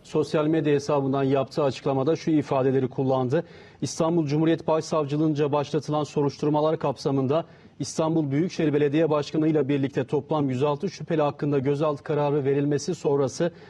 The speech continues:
bazı sosyal medya hesapları üzerinden halkı kin ve düşmanlığa tahrik ve suç işlemeye tahrik suçları çerçevesinde provokatif paylaşımlar yapıldığı tespit edilmiştir.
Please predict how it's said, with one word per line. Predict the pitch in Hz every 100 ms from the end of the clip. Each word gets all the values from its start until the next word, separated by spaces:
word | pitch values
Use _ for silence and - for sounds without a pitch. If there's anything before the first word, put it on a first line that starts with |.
| - -
bazı | 143 147 156
sosyal | - 156 - 160
medya | 151 147 165
hesapları | 147 165 147 - 143
üzerinden | 139 139 135 123 151 175 - - -
halkı | 135 143 196
kin | - 196 175
ve | 156
düşmanlığa | 147 - 165 156 156 165
tahrik | 165 147 127 156 180 - - - _
ve | 156
suç | 156 214 196
işlemeye | 175 180 156 156
tahrik | 143 143 139 190
suçları | - 156 165 151
çerçevesinde | 156 143 156 143 123 143 127 160 - - _ - _ - - -
provokatif | 151 160 151 160 190 -
paylaşımlar | 147 151 139 147 143
yapıldığı | 139 147 160 131 147 170 - _ -
tespit | 147 - 190 -
edilmiştir. | 151 135 135 123 - 170